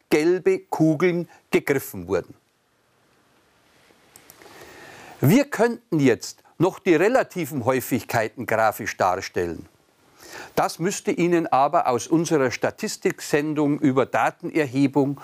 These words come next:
und die grafischen Darstellungsformen noch bekannt sein. Neu für Sie ist die Möglichkeit, dass man für unseren durchgeführten Zufallsversuch die Wahrscheinlichkeiten der einzelnen Ergebnisse auch berechnen kann.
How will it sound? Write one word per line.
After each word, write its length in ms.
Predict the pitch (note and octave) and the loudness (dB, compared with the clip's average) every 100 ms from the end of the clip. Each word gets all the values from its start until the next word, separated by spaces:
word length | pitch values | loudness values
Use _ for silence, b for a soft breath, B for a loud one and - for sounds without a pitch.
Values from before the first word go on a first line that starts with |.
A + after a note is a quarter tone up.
| B | B
und 200 | - A#2+ | -2 0
die 100 | - | 0
grafischen 560 | - A#2+ C3 C3+ - A2+ | 0 0 0 -4 -10 -2
Darstellungsformen 1120 | A2 C3 F3+ - D#3+ D3 C#3+ - B2+ B2 C#3 | 0 2 0 -2 0 0 -2 0 0 0 0
noch 200 | B2 G#2+ | 0 -2
bekannt 480 | - - A#2 F2+ - | -4 -4 -2 -4 -10
sein. 300 | - F#2 G#2+ _ _ _ _ _ _ _ B B B B B A#2 | -12 -12 -14 _ _ _ _ _ _ _ B B B B B 2
Neu 460 | A#2+ D3 D#3 F#3+ | 4 6 4 2
für 220 | - A#3 | 0 0
Sie 160 | A3+ A#3 | 0 0
ist 380 | A#3+ B3+ - - | 2 0 0 0
die 80 | A3 | 4
Möglichkeit, 840 | A#3 A#3+ A#3 A3 - G3+ G3+ - b b b b b | 4 4 2 0 0 2 0 -6 b b b b b
dass 260 | E3 - | -4 -4
man 160 | F3 E3+ | -4 -4
für 200 | - D3 | 0 2
unseren 540 | F#3 F3+ D#3 C3+ A2+ - | 2 0 0 0 0 0
durchgeführten 1000 | G3 A#3+ - - A3+ - G3 F#3+ - D#3+ | 0 0 -4 -2 -2 0 2 2 0 -14
Zufallsversuch 1300 | - C4+ C#4 - A#2+ F#2+ - - G2 - G2 F#2 - _ B B B B B B | -4 2 2 2 -2 -2 -12 -6 -6 -2 -4 -4 -10 _ B B B B B B
die 140 | E3 E3 | 2 2
Wahrscheinlichkeiten 1300 | D#3+ - E3+ A3+ C4 A#3+ G3+ - D3+ D3+ - D3 | 0 0 -2 0 0 2 0 0 -2 -2 -4 -4
der 180 | B2 - | -4 -2
einzelnen 760 | C3+ F3 G#3+ - F#3 D#3 C3 - | -2 -4 -8 0 2 2 0 0
Ergebnisse 840 | G2 - A#2 A2+ E3 E3 G3 C#3+ | 0 2 -2 2 2 4 2 2
auch 200 | A#2 - | -2 0
berechnen 640 | F#3 F3+ G3+ - A#2+ E2+ | 0 0 -2 -4 -6 -4
kann. 300 | - F2 D#2 | -4 -4 -4